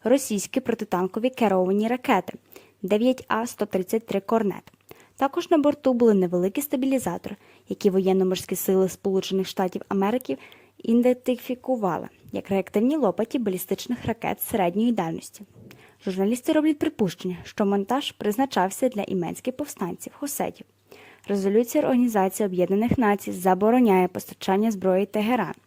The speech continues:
Заперечує, що зброя повстанців, попри речові докази, численні конфіскації та експертів, які пов'язують зброю з Іраном, даних осіб затримано. І зараз із ними проводяться відповідні роботи по встановленню всіх замовників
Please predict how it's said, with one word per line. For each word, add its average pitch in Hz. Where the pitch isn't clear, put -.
Заперечує, 214
що 202
зброя 185
повстанців, 190
попри 202
речові 185
докази, 202
численні 214
конфіскації 240
та -
експертів, 185
які -
пов'язують 196
зброю 196
з 196
Іраном, 196
даних 202
осіб 277
затримано. 202
І 190
зараз 226
із 269
ними 254
проводяться 175
відповідні 180
роботи 185
по 180
встановленню 175
всіх 214
замовників 202